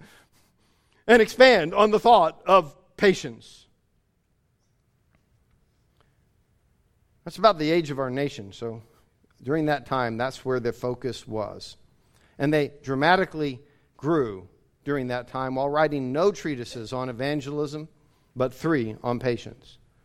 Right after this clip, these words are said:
Alan Kreider again writes, "The Christians believe that God is patient and that Jesus visibly embodied patience. And they concluded that they, trusting in God, should be patient, not controlling events, not anxious or in a hurry,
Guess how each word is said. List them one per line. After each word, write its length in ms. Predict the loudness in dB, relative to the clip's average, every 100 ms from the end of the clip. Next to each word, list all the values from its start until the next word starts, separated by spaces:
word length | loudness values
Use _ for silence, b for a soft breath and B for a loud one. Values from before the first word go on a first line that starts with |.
| _ _ _ _ _ _ _ 0
Alan 300 | 2 0 0
Kreider 360 | 2 2 0
again 380 | -4 -4 -4 -6
writes, 380 | -4 -6 -6 -10
"The 100 | -10
Christians 560 | -4 -4 -4 -10 -8
believe 460 | -6 -4 -2 -4 -6
that 180 | -10 0
God 400 | 2 4 2 0
is 160 | -8 -6
patient 540 | -2 -2 -2 -8 -10 b b
and 160 | 0 2
that 180 | 0 -2
Jesus 540 | -6 -6 -2 -4 -4
visibly 640 | -6 -4 -2 -2 -2 -2 -2
embodied 640 | 0 2 4 2 -2 -4
patience. 640 | -2 0 -2 -10 -12 -20 -20 b b b 2
And 200 | 4 6
they 160 | 4
concluded 640 | 2 -4 -4 -4 -2 0
that 260 | 0 -2 4
they, 400 | 6 6 4 0
trusting 460 | 0 -2 -2 -4 -2
in 180 | 0
God, 400 | 4 6 6 2 b b
should 260 | 0 0 0
be 140 | -2
patient, 680 | 4 4 2 -2 -4 -6 -18 _ _ _ _ _ _ _
not 300 | 6 6 6
controlling 480 | -4 2 2 2 0
events, 460 | 0 2 2 0
not 240 | 2 4 6
anxious 480 | 2 0 -6 -6 -4
or 100 | -2
in 80 |
a 100 | 0
hurry, 360 | 2 2 2